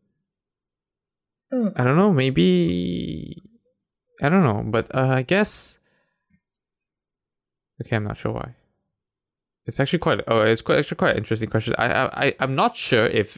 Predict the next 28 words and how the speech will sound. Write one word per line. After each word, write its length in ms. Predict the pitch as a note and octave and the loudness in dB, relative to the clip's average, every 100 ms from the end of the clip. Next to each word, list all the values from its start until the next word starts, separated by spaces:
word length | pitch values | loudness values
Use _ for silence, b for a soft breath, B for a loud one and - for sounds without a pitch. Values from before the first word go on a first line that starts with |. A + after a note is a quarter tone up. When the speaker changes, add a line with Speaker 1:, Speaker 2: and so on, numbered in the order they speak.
| - | -4
Speaker 2:
everyone 360 | A#2 A2 G#2+ A2 | 0 4 4 4
feels 200 | - A2+ | 2 0
the 80 | G#2 | 2
same 200 | G#2+ G#2+ | 2 2
on 140 | G2 | 2
this, 260 | G#2 C3 G#2+ | 2 2 2
but 120 | - | 0
then 160 | A2 D#3 B B B B B B - | 0 0 B B B B B B -4
I 160 | F#3 F#3+ | 0 0
feel 300 | - C4 C4 | 2 4 6
like 320 | D3 B2 - - | 4 2 -2 -2
whenever 420 | C3+ C#3 F#3 A#3+ | 2 4 4 2
people 340 | - B2+ D3+ B2+ | 0 2 2 4
go 420 | A#2+ C3+ C3 - - | 4 4 2 -4 -4
to 100 | - | -2
somewhere 540 | - A#2+ C#3+ D#3 D#3 D3 | 0 0 2 4 4 2
new, 640 | B2+ A#2 B2 G2+ G2+ A2+ | 2 2 4 2 0 -2
they 180 | C3 B2+ | 0 0
can 220 | D3+ D3 | 0 -2
accept 500 | C#3+ - - - A#3 | -4 -6 -2 0 0
lower 360 | B2+ A#2 A2+ A#2+ | 2 4 6 4
standards. 840 | - G#2+ G2 G2+ G#2 - - - _ _ _ _ _ _ _ _ _ _ _ _ _ _ _ _ _ _ _ _ - | 2 0 0 2 0 0 -8 -8 _ _ _ _ _ _ _ _ _ _ _ _ _ _ _ _ _ _ _ _ -6
Ish. 420 | A#2 - - _ _ _ _ _ _ _ _ _ - | -6 -8 -20 _ _ _ _ _ _ _ _ _ -8
Speaker 1:
Oh, 320 | B3 A3 - _ | -8 -8 -14 _
okay. 420 | A3 - G#3+ - _ _ _ - | -12 -12 -14 -16 _ _ _ -4
Speaker 2:
Like, 200 | A#2 - - | -4 -4 -4
lower 540 | B2 A#2+ C#3 D#3+ - B2+ | 2 2 4 2 2 -2
living, 460 | A2 G#2+ A2+ A2 | 0 2 2 0